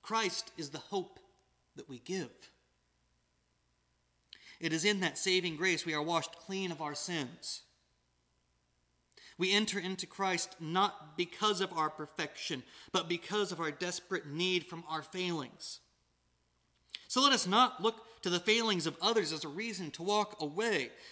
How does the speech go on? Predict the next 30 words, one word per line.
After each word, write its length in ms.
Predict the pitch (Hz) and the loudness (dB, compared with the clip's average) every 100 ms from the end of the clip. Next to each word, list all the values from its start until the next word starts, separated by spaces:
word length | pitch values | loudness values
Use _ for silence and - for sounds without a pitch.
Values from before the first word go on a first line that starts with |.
| - | -2
but 100 | 202 | 0
as 100 | 202 | 2
a 60 | |
reason 480 | 190 247 262 240 214 | 2 4 2 2 0
to 120 | - | -4
reach 380 | 185 220 208 196 | -4 -4 -4 -2
out, 420 | 214 175 - - - _ _ _ _ | 0 0 -2 -14 -16 _ _ _ _
knowing 340 | 165 214 247 220 | 2 6 6 4
that 100 | 175 | 0
when 120 | 180 | -2
Christ 400 | - 240 233 - | 2 4 4 0
saw 300 | - 208 214 | 2 4 4
someone 340 | - 196 165 | 0 0 -4
fall 480 | - 208 202 214 214 | -6 -2 0 2 -2
in 160 | 151 147 - | -6 -8 -2
front 260 | 214 214 | -2 -2
of 100 | 196 | -4
him 80 | 185 | -4
and 120 | 175 | -4
say, 260 | - 208 196 | 2 2 2
"Leave 320 | 180 247 233 | 0 -2 0
me 240 | 214 196 | 0 0
here, 300 | 190 220 240 | -2 -4 0
I'm 160 | 233 214 | 0 0
a 100 | 139 | -2
sinner," 540 | - - 285 247 139 - - - _ _ _ _ _ - - _ _ _ _ _ _ _ - | -4 -2 0 2 0 -8 -20 -20 _ _ _ _ _ -20 -20 _ _ _ _ _ _ _ -10
he 160 | 214 | -2
said, 420 | - 143 147 156 - - _ _ _ _ _ _ _ _ _ | 0 2 0 -4 -16 -20 _ _ _ _ _ _ _ _ _
"Follow 360 | 175 165 147 127 | -6 -4 -2 -6
me." 180 | 120 | -12